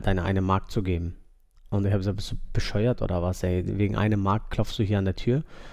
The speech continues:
Und hat sie gesagt, „Nee, das ist mir wichtig, dass du das bekommst.“ Und hat sie mir das nochmal übergeben. Also so eine sehr nette Persönlichkeit war sie und sie hatte immer so ein schützendes Auge auf mich. Halt die große Schwester, ne?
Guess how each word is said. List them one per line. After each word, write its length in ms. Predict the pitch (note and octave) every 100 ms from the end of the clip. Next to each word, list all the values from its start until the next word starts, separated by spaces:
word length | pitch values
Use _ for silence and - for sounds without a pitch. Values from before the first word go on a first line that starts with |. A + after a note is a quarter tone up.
| - -
Und 100 | G#2
hat 140 | G2+
sie 100 | -
gesagt, 340 | G2+ G#2 - - -
„Nee, 160 | A#2
das 180 | G#2+ G2+
ist 80 | B2
mir 180 | A2+ G2+
wichtig, 320 | A#2 G2 F2
dass 140 | G2+
du 80 | G#2
das 160 | G#2 -
bekommst.“ 480 | F#2+ F2 E2+ -
Und 100 | -
hat 140 | G2+ -
sie 80 | A2+
mir 80 |
das 160 | G#2+ G#2
nochmal 300 | A2 G#2 G#2
übergeben. 420 | G2+ G2+ A2 G2+
Also 220 | F#2+ G2+
so 80 | G2+
eine 240 | G#2+ G#2 G#2+ - - - - -
sehr 400 | - G#2+ A2 A#2+
nette 460 | B2 A#2 - G#2+ G#2+
Persönlichkeit 800 | - G2+ G#2 A2 - - F#2 -
war 120 | F#2+
sie 300 | F#2 G#2 A#2
und 280 | - G#2 F#2+
sie 120 | G#2+
hatte 200 | G2+ -
immer 240 | B2+ A#2+ A2+
so 100 | A2
ein 140 | G#2+
schützendes 500 | - B2 - A2+ G#2+
Auge 240 | G#2 G#2+ G2+
auf 160 | F#2+
mich. 320 | G2 F#2+ - - - - -
Halt 240 | G2+ -
die 80 | A2
große 260 | G#2 G#2 -
Schwester, 400 | - G#2 - F2+
ne? 140 | G2+